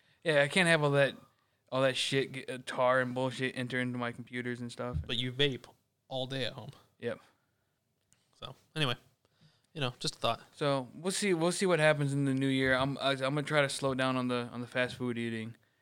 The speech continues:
Speaker 1: Uh, I, I'm not gonna promise anything on the pop or the smoking.
Speaker 2: I will start cutting back on my caffeine,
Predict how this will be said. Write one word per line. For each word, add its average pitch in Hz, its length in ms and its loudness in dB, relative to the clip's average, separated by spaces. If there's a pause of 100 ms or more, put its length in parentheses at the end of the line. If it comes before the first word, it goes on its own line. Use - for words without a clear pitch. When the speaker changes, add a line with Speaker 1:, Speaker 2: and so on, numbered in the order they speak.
(320)
Speaker 1:
Uh, 120 60 -6
I, 123 380 2
I'm 135 100 2
not 139 120 6
gonna 135 140 0
promise 131 340 0
anything 131 220 0
on 123 60 -2
the 117 80 -6
pop 147 400 2 (320)
or 139 220 -2
the 127 100 -4
smoking. 123 540 0 (480)
Speaker 2:
I 139 400 -4 (800)
will 131 100 -12
start 123 240 -2
cutting 127 220 -2
back 120 260 -4
on 123 100 -2
my 123 120 -4
caffeine, 123 500 -4